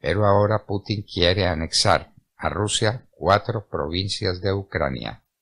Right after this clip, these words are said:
Hoy, en la mañana, es decir, ya se puede estar cumpliendo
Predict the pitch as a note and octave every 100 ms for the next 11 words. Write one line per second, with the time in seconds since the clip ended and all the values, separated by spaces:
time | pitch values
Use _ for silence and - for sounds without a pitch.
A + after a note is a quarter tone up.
0 | _ - F2 G2+ G2 - _ _ _ C#2
1 | C#2 C#2+ C#2+ D2+ D#2+ F#2+ A#2 _ _ C#2+
2 | C#2+ D2 - D#2 D2+ C2+ - C#2+ D#2 D#2
3 | - D2+ C2+ D2+ D2 D#2+ D#2+ D#2 D2+ -